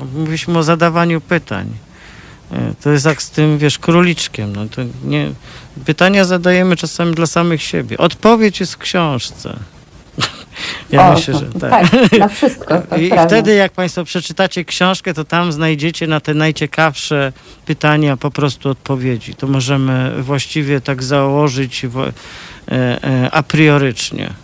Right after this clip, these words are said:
Speaker 1: Nie wiem, czy się, Joanno, zgodzisz, ale
Speaker 2: Absolutnie się
Speaker 1: prawda?
Speaker 2: zgadzam.
Speaker 1: Znaczy, my wybierzemy takie pytania, które są najciekawsze i na które będzie odpowiedź w książce.
Speaker 2: No wiesz co, ona jest, tak jak mówiłeś, na tyle wielowątkowa, że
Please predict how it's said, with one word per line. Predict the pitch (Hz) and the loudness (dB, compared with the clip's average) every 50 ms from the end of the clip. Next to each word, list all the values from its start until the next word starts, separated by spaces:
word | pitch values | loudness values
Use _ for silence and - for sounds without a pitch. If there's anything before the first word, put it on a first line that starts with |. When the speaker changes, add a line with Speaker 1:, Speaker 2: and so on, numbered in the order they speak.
| - - | -14 -10
Speaker 1:
Nie | - 120 | -8 -6
wiem, | 107 90 87 107 | -6 -6 -6 -8
czy | - - - 107 | -10 -10 -10 -8
się, | - - | -6 -4
Joanno, | 127 123 117 113 110 107 107 | -2 -2 0 0 0 0 -2
zgodzisz, | 101 107 113 131 135 135 131 120 117 113 - - - | -2 -2 0 2 2 2 2 0 -2 -2 -2 -2 -4
ale | - - - - - - - - - | -4 -4 -6 -8 -10 -14 -10 -4 0
Speaker 2:
Absolutnie | - 175 - - - 220 220 247 240 - 214 190 | 0 0 2 4 6 8 8 8 6 6 4 4
się | 151 | 6
Speaker 1:
prawda? | 151 147 147 147 | 4 4 4 4
Speaker 2:
zgadzam. | 151 156 151 - 147 143 143 147 - | 4 2 2 0 -2 -2 -2 -4 -2
Speaker 1:
Znaczy, | - - - 208 214 | -2 0 4 6 6
my | 226 254 302 | 8 8 6
wybierzemy | 269 254 285 247 233 240 214 196 196 226 233 220 202 185 | 6 6 4 4 6 4 4 4 4 2 2 2 0 0
takie | - - 208 226 226 - 226 208 - | 0 2 2 2 2 0 -2 -4 -2
pytania, | - 180 156 - 175 165 147 131 123 123 123 127 143 156 175 196 | -2 -4 -4 0 0 0 0 0 -2 -4 -4 -4 -4 -6 -6 -8
które | - - 170 165 160 | -6 -2 0 0 0
są | - 175 175 175 | 2 2 2 4
najciekawsze | 185 190 202 185 - - 175 - - 175 160 135 - - - - - 160 170 185 202 208 - - - | 4 4 4 2 0 -2 -2 0 2 2 2 2 0 -4 -8 -4 0 2 2 2 2 0 -2 -4 -2
i | 202 | 0
na | 185 180 175 | 2 2 0
które | - - - 240 233 220 208 185 | 0 -2 0 2 4 4 4 4
będzie | 170 202 208 202 175 185 185 | 4 2 2 2 2 0 -2
odpowiedź | 175 - - 185 175 165 156 - | -2 0 -2 -2 -2 -2 -4 -6
w | - | -8
książce. | - - - 151 120 107 - - - - - - - - - _ _ _ - - - - - _ _ - - - - - - _ _ - - - _ - - - - - - - - - - - - | -12 -6 -4 -4 -4 -4 -8 -10 -14 -12 -12 -12 -14 -16 -18 _ _ _ -20 -20 -20 -20 -20 _ _ -20 -20 -20 -20 -20 -20 _ _ -20 -20 -20 _ -20 -20 -20 -20 -20 -20 -20 -20 -20 -20 -10 0
Speaker 2:
No | - 294 294 | 0 2 2
wiesz | 311 302 | 2 -2
co, | - - 339 - - 269 - 165 - | 2 4 6 6 6 4 2 2 4
ona | - - 294 302 302 | 6 6 6 8 6
jest, | 285 294 285 | 4 2 2
tak | - 285 - | -2 -2 -2
jak | 285 269 269 | -2 -2 -2
mówiłeś, | 262 247 247 254 220 208 208 | -4 -2 4 4 4 4 4
na | - 214 214 | 0 -2 0
tyle | - 269 254 262 247 | 0 2 2 2 2
wielowątkowa, | 247 254 233 233 226 214 220 214 214 - - - 202 196 202 190 190 | 4 4 4 4 4 2 2 -2 -2 -2 0 0 0 2 4 2 2
że | 175 175 180 175 170 165 | 2 0 -2 0 0 -2